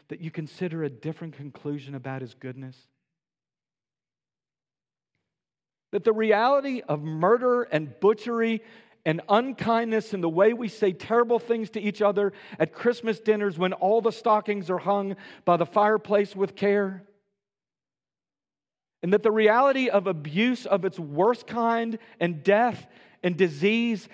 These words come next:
is actually not the thing that speaks to the unkindness of God, but it speaks to the trueness of the way God is honest about the world and the way it is.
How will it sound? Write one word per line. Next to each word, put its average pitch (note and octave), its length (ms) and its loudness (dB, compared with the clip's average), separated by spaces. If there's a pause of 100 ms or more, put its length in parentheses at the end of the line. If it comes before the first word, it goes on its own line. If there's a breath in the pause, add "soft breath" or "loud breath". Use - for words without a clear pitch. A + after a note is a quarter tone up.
(180 loud breath)
is F#3+ 180 0
actually B3 460 2
not G#3 420 2
the B3+ 80 2
thing A#3+ 280 -2
that G#3 160 0
speaks A#3+ 420 -4
to A3+ 100 2
the G3+ 220 0
unkindness G#3+ 640 -2
of E3 160 -4
God, F3 380 2 (300 loud breath)
but G3+ 100 2
it A3 120 0
speaks B3+ 360 -6
to C4 100 -2
the G#3+ 120 0
trueness C#4 560 -4
of B3 120 2
the A#3 80 0
way A3+ 240 4
God G#3 340 2
is F#3+ 140 -4 (120)
honest E3 540 0 (220 loud breath)
about F#3 300 0
the F#3+ 80 -4
world E3 560 0 (180 loud breath)
and E3 140 -4
the E3+ 60 0
way F#3 340 4
it F3+ 100 0
is. C3+ 340 -4